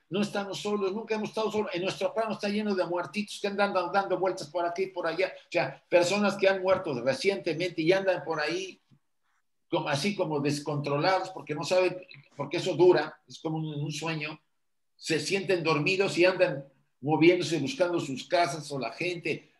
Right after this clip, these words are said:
Andan como distraídos, sobre todo si ha habido accidentes o han sido muertos por, por, por crímenes, etcétera, etcétera. Los únicos autoconscientes son los, los suicidas, por lo menos en general.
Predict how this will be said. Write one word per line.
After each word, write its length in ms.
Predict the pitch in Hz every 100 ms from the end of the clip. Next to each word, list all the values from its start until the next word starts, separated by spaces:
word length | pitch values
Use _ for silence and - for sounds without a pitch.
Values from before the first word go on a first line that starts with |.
| -
Andan 280 | 160 185 170
como 220 | 147 131
distraídos, 460 | 131 - 147 165 -
sobre 220 | 127 123
todo 160 | 185
si 80 | 170
ha 40 | 175
habido 240 | 175 156
accidentes 540 | 139 143 139 180 180
o 60 | 147
han 160 | 147 147
sido 260 | 160 147
muertos 380 | 139 151 147 -
por, 240 | 127 107 - _ _ _ _
por, 320 | 127 110 -
por 180 | 113 107
crímenes, 560 | - 156 160 151 143 131
etcétera, 460 | 110 156 151 131
etcétera. 420 | 104 - 110 - _ _ _ _ _ _ _ _ _ _ _ _ - - _
Los 180 | 143 147
únicos 540 | 196 196 170 151 139 -
autoconscientes 760 | 147 147 147 147 143 185 180 -
son 240 | 175 165
los, 340 | 151 151 - -
los 160 | 123 110
suicidas, 480 | 139 147 165 135
por 180 | - 147
lo 120 | 151
menos 320 | 175 220 220 135
en 80 |
general. 460 | 120 113 110 110